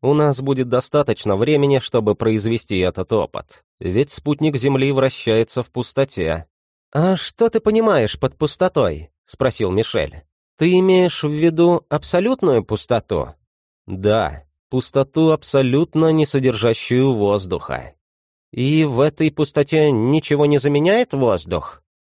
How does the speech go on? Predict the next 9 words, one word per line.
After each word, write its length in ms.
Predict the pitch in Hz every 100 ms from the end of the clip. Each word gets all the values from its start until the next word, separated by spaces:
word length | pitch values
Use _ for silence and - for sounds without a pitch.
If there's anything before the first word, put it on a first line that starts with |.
| _ -
"Нет, 600 | 98 113 175 139 82 -
заменяет. 840 | 120 147 180 151 67 67 - _ _ _ -
Эфир", 580 | 156 - 110 71 - _ _ _ -
ответил 460 | 113 113 98 82
Барбекен. 600 | 92 101 117 - 76 - - _ _ _ _ _
"А 240 | 147 160 165
что 360 | - - 165
такое 800 | 143 131 - 127 120 113 110 107 - -
эфир?" 640 | 113 - 95 87 117